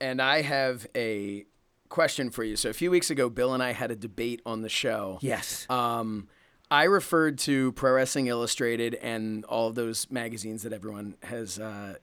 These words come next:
Speaker 1: affectionately referred to as the Apter Mags.
Speaker 2: The fan mags.
Speaker 1: Yes,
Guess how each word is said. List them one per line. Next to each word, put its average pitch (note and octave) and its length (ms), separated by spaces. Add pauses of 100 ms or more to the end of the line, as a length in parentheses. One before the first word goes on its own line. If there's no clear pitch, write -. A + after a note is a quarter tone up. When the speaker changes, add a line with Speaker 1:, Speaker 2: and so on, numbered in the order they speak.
(420)
Speaker 1:
affectionately C#3 560
referred B2 340
to A#2+ 100
as A2 100
the B2+ 140
Apter A#2 280
Mags. A2+ 400
Speaker 2:
The F#3+ 80
fan G3+ 380
mags. F#2+ 340
Speaker 1:
Yes, D#3 240